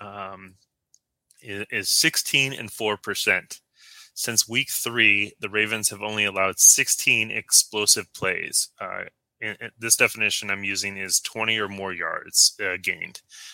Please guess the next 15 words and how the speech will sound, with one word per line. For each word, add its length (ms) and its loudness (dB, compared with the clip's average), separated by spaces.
Uh, 180 -4
this 200 4
is 120 2
the 100 -4
lowest 440 2
in 60 -4
the 160 -2
N 140 0
F 200 -2
L, 360 2
um, 460 -8
a-, 220 -8
across 340 2
the 80 -4
board. 320 -16